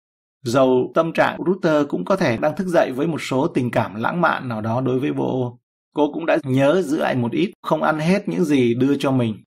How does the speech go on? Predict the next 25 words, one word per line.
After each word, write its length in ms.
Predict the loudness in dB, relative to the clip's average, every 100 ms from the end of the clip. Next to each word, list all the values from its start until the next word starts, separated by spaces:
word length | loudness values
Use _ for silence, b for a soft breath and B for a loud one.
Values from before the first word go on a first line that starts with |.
| _ _ _ -4
Nghĩa 140 | 0
là 260 | 2 2 0
cô 140 | 0 0
không 240 | 0 0
có 100 | 0
muốn 260 | 0 0 0
tỏ 220 | 0 0
ra 240 | 0 0
như 160 | 0 0
một 220 | -2 -2
kẻ 200 | -4 -4
tham 200 | -2 0
ăn 220 | 0 -2 -4
trước 140 | -2
mặt 160 | -2 -2
Bô-ô, 460 | -4 -2 0 0 -4 _ _ _ -12
và 440 | 0 2 2 -2 -2
cô 120 | 0
đủ 180 | 2 0
hợp 240 | -2 0
lý 320 | 2 4 2 -2
để 160 | -4
mang 340 | -2 0 0 -2
một 120 | -2
ít 200 | -4